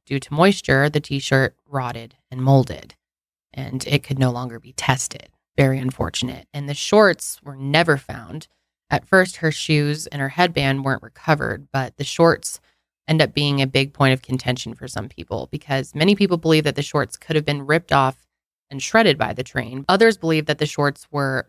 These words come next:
torn off by the train and were not recovered because they were stuck under it somewhere. But the family believes that the shorts and the shirt were removed by someone else. The coroner wrote that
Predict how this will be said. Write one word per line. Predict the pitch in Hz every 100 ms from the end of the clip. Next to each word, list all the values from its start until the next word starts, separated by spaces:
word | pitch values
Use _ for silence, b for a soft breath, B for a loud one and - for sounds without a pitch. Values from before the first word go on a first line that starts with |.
| _
torn | - 156 151 -
off | 143 139 139 -
by | 127
the | 139
train | - 190 185 180 175
and | 151
were | 147
not | 143 123 - _
recovered | 131 - 196 170 147 151
because | - 143
they | 131
were | 131
stuck | - - 139 - 160
under | 165 135
it | -
somewhere. | - 131 131 120 95
But | 139 139 - _ _ _ -
the | 147
family | - 208 233 226
believes | 185 170 160 -
that | -
the | 143
shorts | - 185 156 - -
and | 156 233 214
the |
shirt | 170 143 120 - - _ _ _
were | 160 151
removed | 151 147 156 170 165 -
by | 156
someone | - 143 131 127 120
else. | 143 127 - - - _ _ _ _
The | 156
coroner | - 220 240 180 151
wrote | 143 156 -
that | 131 -